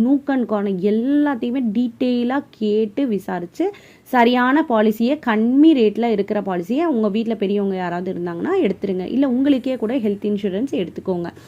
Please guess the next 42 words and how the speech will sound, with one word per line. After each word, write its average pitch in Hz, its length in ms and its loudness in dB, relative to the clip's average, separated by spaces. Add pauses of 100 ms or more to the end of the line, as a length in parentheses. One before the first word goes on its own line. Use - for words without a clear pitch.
(420)
ஆ, 240 400 2
அதே 247 320 2
மாதிரி 240 220 2
தான் 247 120 2
எஸ் 247 180 -2
எஸ் 240 160 -4
ஒய் 240 60 0
சொன்னேன், 226 440 -2
எல் 202 60 2
ஐ 214 100 4
சியும் 220 340 0
சொல்லிட்டேன், 220 680 -2
பிள்ளைங்க 214 320 2
பேர்ல 190 360 0
எடுத்துக்கோங்க 180 500 -4
அப்படின்ட்டு. 170 360 -6 (420)
Finally, 302 380 6
ரிட்டையர்மெண்ட் 233 640 0
பிளான். 214 220 0
இப்போ 226 180 -2
போஸ்ட் 233 340 -2
ஆஃபீஸ்ல 226 340 -2
கூட 220 240 0
ரிட்டையர்மெண்ட், 214 680 0
அ, 190 300 0
பிளான் 196 320 0
மாதிரி, 190 400 -4
ம், 196 280 0
ஸ்கீம்லாம் 202 560 0
இருக்கு. 196 400 -2 (280)
உங்களுக்கு 208 340 4
ரிட்டை-, 190 280 2
மந்த்லி 208 460 2
ஃபோர் 196 180 2
தௌசண்ட் 202 260 2
இந்த 202 120 4
மாதிரி 202 180 2
பி 247 260 4
எல் 233 80 4
ஐ 196 240 4
அப்படின்னு 175 300 -4
சொல்றாங்க. 180 500 -4